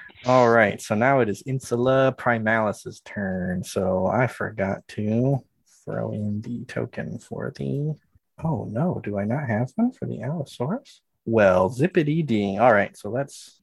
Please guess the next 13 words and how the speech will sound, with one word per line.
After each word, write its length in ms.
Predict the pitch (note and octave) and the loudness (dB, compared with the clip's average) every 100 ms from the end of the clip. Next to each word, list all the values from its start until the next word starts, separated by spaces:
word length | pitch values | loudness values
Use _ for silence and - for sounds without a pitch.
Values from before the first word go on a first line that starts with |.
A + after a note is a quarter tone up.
| _ | _
throw 320 | - A#2+ A#2+ | -6 -4 -2
in 100 | A2 | -2
a 80 | G2 | -2
token 380 | - G#2 - - | -4 -6 -6 -12
for 140 | - | -10
the 120 | A2 | -8
Allosaurus. 760 | G#2 G#2+ - A#2+ A2+ A2 - - _ | -6 -8 -8 -8 -8 -8 -12 -20 _
Silly 340 | - C#3 C#3 | -14 -8 -6
me. 320 | C#3 A2 G#2 - - - - - - - _ - | -4 -4 -6 -8 -18 -18 -16 -16 -18 -20 _ -12
Copy, 720 | C#3 B2 - B2 A#2 A#2 A#2 A2+ _ _ _ - | -10 -8 -6 -4 -4 -4 -6 -10 _ _ _ -12
paste, 560 | A#2 G#2+ G#2 - - _ _ - | -10 -8 -10 -14 -20 _ _ -6
remove, 880 | E3 A2 G2 F#2+ F#2+ G2+ G#2+ - - _ _ D3+ | -4 -2 -2 -2 -4 -8 -12 -16 -20 _ _ -6
remove, 800 | B2+ G#2 G2 F#2+ F2+ G#3 - | -6 -6 -10 -10 -12 -14 -18